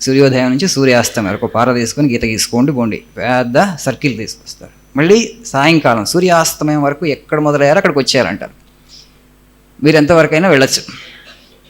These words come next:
ఈయనేం చేస్తాడు, ఈ పహోం దురాశతో మొదలు పెడతాడు. మొదలుపెట్టి వెళ్ళి వెళ్ళి వెళ్ళి వెళ్ళి మూడు అయిపోతుంది, నాలుగు అయిపోతుంది, ఇంకా ఇంకా ఇంకా దూరం పెద్ద చక్రం కావాలి కదా, వృత్తం కావాలి, అంత తెల్ల భూమి వస్తుందని. చివరికి అప్పుడు సమయం చూస్తే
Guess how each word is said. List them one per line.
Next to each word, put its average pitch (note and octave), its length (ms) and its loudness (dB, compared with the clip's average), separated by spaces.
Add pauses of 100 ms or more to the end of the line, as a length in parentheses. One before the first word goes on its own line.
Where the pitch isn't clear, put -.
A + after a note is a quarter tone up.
(200)
ఈయనేం E3 260 4
చేస్తాడు, D3 400 4
ఈ - 20 0
పహోం B2 580 2
దురాశతో A#2+ 640 0 (560)
మొదలు C3+ 220 2
పెడతాడు. - 480 -10 (840)
మొదలుపెట్టి D3 500 2
వెళ్ళి C3+ 240 -2
వెళ్ళి B2+ 240 0
వెళ్ళి B2 280 -2
వెళ్ళి A#2+ 180 -2
మూడు A#2+ 220 -2
అయిపోతుంది, A2+ 400 -6
నాలుగు A2+ 200 -4
అయిపోతుంది, A2 360 -8
ఇంకా A2+ 460 0
ఇంకా A2+ 400 -2
ఇంకా A#2 140 -10
దూరం C3+ 260 0
పెద్ద A#2 200 -6
చక్రం B2+ 540 -6
కావాలి A2 220 -2
కదా, F#2 240 -12 (160)
వృత్తం C3+ 280 0
కావాలి, G2 320 0 (140)
అంత G#2+ 160 -12
తెల్ల A2+ 160 -8
భూమి C3 220 2
వస్తుందని. F#2+ 280 -8
చివరికి D#3+ 480 -2
అప్పుడు C3+ 260 -2
సమయం C3+ 400 0
చూస్తే C3+ 420 -2